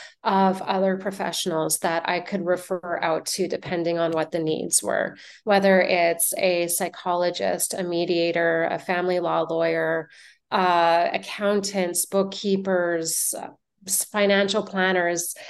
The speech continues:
The list goes on. There are so many avenues and so many connections within this. And just knowing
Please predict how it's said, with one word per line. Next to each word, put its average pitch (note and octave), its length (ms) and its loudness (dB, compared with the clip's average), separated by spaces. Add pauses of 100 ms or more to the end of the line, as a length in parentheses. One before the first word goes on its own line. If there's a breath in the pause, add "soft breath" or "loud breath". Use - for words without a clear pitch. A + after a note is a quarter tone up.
(180 loud breath)
The B3+ 100 6
list A#3+ 500 4
goes A3+ 340 2
on. F#3+ 640 -2
There F#3 320 0
are G3 40 0
so G#3 460 0
many G3 580 -2
avenues G3 720 -2
and F3+ 120 -2
so G#3 180 0
many F#3+ 200 0
connections F#3 880 -2
within E3+ 420 -4
this. E3 380 -2 (480 loud breath)
And G3+ 640 4 (600)
just B3+ 340 2
knowing A3 760 2